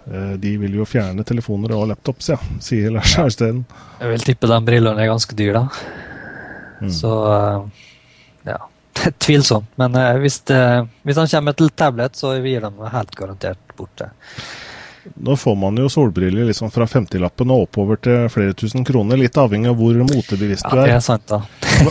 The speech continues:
Speaker 1: hva er du villig til å gi for Google-brillene, Einar?
Speaker 2: Eh,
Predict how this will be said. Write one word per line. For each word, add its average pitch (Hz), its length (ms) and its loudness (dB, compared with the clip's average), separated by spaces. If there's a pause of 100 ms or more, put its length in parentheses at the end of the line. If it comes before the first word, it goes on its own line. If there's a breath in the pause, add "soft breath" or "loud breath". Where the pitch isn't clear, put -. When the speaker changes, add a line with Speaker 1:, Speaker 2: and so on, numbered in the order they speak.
(140)
Speaker 1:
hva 143 140 10
er 170 40 6
du 156 140 4
villig 131 240 2
til 147 100 2
å 131 40 2
gi 110 100 2
for 123 140 -2 (380)
Google-brillene, 104 880 2 (140)
Einar? 135 240 -2 (1800 loud breath)
Speaker 2:
Eh, 110 680 2